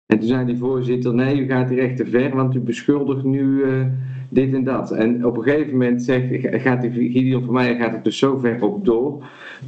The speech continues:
Eh, die laat zich niet van zijn stuk brengen en zegt dan van, "Ja, op het moment dat hier rellen uitbreken in Rotterdam, dan is iedereen hier die zegt, deze, deze,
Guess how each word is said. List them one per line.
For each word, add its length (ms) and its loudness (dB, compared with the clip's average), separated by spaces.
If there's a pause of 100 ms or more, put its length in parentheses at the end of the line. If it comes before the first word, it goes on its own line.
Eh, 200 0
die 340 2
laat 280 0
zich 140 -2
niet 180 2
van 240 0
zijn 120 -10
stuk 460 0
brengen 400 0
en 240 2
zegt 320 0
dan 240 0
van, 220 2
"Ja, 300 0 (360)
op 120 4
het 160 0
moment 340 -2
dat 140 -2
hier 280 2
rellen 520 0
uitbreken 680 2
in 100 2
Rotterdam, 680 0
dan 240 2
is 280 0 (100)
iedereen 560 2
hier 340 0
die 120 0
zegt, 340 2
deze, 480 2
deze, 440 0